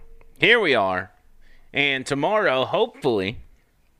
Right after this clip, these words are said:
hopefully we will, um, be bringing you a live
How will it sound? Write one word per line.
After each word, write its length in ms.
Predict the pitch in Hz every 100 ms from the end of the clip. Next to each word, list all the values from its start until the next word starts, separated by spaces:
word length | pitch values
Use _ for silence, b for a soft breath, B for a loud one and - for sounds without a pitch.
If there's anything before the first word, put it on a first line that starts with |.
| _ _ _ _ _ B B B B B B
hopefully 680 | - 190 - 151 135 131 -
we 280 | 120 131 123
will, 360 | 123 113 113 120
um, 580 | 123 113 107 104 104 110
be 100 | 117
bringing 460 | 107 123 117 110
you 320 | 110 110 104 71
a 580 | 104 101 95 92 90 -
live 640 | 113 131 156 147 107 -